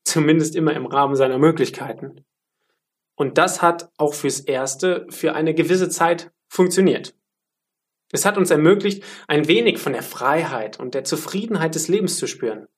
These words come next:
Es hat gereicht, um uns zu zeigen, dass wir glücklich sein können und dass Träume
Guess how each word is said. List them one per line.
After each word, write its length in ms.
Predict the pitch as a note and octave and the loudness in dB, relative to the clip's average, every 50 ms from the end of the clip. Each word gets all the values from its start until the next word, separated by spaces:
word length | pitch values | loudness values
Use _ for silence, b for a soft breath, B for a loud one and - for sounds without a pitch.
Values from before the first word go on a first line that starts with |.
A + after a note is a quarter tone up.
| _ B B B B B | _ B B B B B
Es 180 | - D#3 - - | -2 0 0 0
hat 160 | F#3 F#3+ - | 0 0 2
gereicht, 580 | - D#3 B2+ C3 C#3 D3+ F#3+ B3 E4+ - - - | 0 0 2 4 4 4 4 4 0 -2 0 0
um 100 | F#3+ F3 | 2 2
uns 180 | D#3+ D#3 - | 2 2 0
zu 100 | D#3 - | -4 -4
zeigen, 560 | - - C#3+ C3+ C#3+ D3+ D#3 D#3+ F3 E3+ E3+ B B B B B _ | -2 0 2 2 4 2 2 2 0 -2 -4 B B B B B _
dass 300 | - D#3+ D#3 - - - - - _ _ | 0 2 2 0 -4 -10 -16 -20 _ _
wir 280 | - F#3 C#3 D3+ D#3+ D#3 | -14 -6 -2 -2 0 0
glücklich 400 | - G#3 B3+ - - F#3+ - - | 0 -2 -2 -2 -2 -4 -2 -2
sein 280 | C#3 C3 B2+ B2 B2 | -2 -2 -2 -4 -6
können 600 | - - D3+ D3 C#3+ D3+ F3 - - - - _ _ _ _ _ _ _ | -2 2 2 4 4 2 0 -2 -4 -10 -18 _ _ _ _ _ _ _
und 140 | - D3+ D3 | -4 -2 -2
dass 240 | D3 D3 - - - | -2 -2 -4 -8 -10
Träume 580 | - - D#3 D#3 D#3+ F#3 G#3 B3 C4+ - - | -4 2 4 6 6 6 4 0 -4 -8 -12